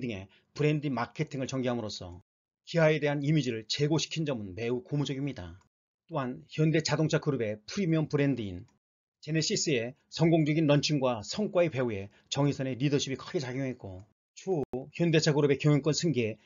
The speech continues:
가장 긍정적으로 영향을 미칠 것이라고 평가받았습니다. 박근혜 정부 청와대 민정수석 비서관실은 선임 행정관이 이천십사 년 작성한 것으로 알려진 자필 메모에서 삼성전자 부회장 이재용의 경영 능력이 검증되지 않았다고 언급하며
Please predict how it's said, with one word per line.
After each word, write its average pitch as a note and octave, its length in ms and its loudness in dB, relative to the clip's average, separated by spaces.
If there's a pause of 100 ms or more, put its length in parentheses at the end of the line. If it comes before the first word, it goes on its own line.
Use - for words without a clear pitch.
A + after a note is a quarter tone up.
(160)
가장 D3 400 2
긍정적으로 D3 640 4
영향을 C3 340 4
미칠 C#3 300 -2
것이라고 C#3 320 -4
평가받았습니다. A#2+ 800 -8 (560)
박근혜 D#3+ 260 0
정부 B2+ 420 2
청와대 D#3 300 2
민정수석 D3 720 4 (180)
비서관실은 D3+ 680 4 (260)
선임 F3+ 400 2
행정관이 C#3 540 2
이천십사 D3 500 0
년 C3 140 0
작성한 C#3 400 -2
것으로 B2+ 240 2
알려진 A#2+ 280 0
자필 A2 300 -4
메모에서 A2 580 -2 (520)
삼성전자 D#3 560 0
부회장 C#3 340 2
이재용의 C3 640 4 (100)
경영 D3+ 340 6
능력이 C3 320 4
검증되지 C#3+ 560 4
않았다고 A#2+ 400 0
언급하며 A2+ 640 -4